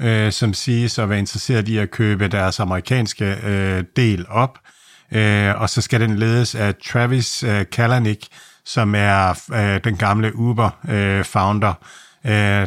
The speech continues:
der er en meget god, øh, serie på Netflix om, øh, om Travis og Uber-historien. Han er virkelig en ekstrem karakter. Men han driver sådan en dark kitchen,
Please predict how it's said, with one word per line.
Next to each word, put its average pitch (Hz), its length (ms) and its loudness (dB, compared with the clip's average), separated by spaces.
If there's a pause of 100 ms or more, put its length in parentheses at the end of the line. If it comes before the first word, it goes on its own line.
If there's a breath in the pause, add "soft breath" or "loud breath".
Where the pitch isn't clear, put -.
(120)
der 117 60 2
er 110 80 2
en 107 60 0
meget 107 280 4
god, 113 420 -4
øh, 104 260 0
serie 107 400 0
på 110 160 -4
Netflix 104 560 -4
om, 92 380 -2
øh, 92 300 -2
om 95 140 -2
Travis 101 520 -2
og 95 360 -2
Uber-historien. 98 720 -2
Han 101 140 0
er 95 40 -2
virkelig 98 260 -2
en 90 120 -2
ekstrem 98 460 -2
karakter. 98 560 -4 (480 loud breath)
Men 113 60 0
han 104 100 2
driver 113 260 2
sådan 104 340 0
en 95 120 -2 (540 soft breath)
dark 123 300 2
kitchen, 101 480 0